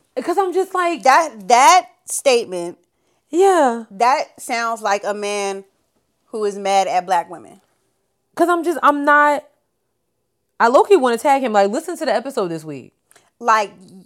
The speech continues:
Speaker 1: 'Cause what
Speaker 2: he,
Speaker 1: are you saying?
Speaker 2: he sounds like he's mad at black women.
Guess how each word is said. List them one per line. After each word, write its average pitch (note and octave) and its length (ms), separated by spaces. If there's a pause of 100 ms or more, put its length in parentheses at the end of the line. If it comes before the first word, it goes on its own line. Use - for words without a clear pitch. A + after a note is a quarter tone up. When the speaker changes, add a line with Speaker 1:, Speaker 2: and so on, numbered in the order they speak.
(460)
Speaker 1:
'Cause D4 120
what D#4+ 160
Speaker 2:
he, G4 60
Speaker 1:
are G4 60
you F#4+ 80
saying? C4+ 500
Speaker 2:
he F#4 260
sounds C#4+ 400
like C4 200
he's B3+ 220
mad A#3 240
at G3+ 140
black G3+ 220
women. - 340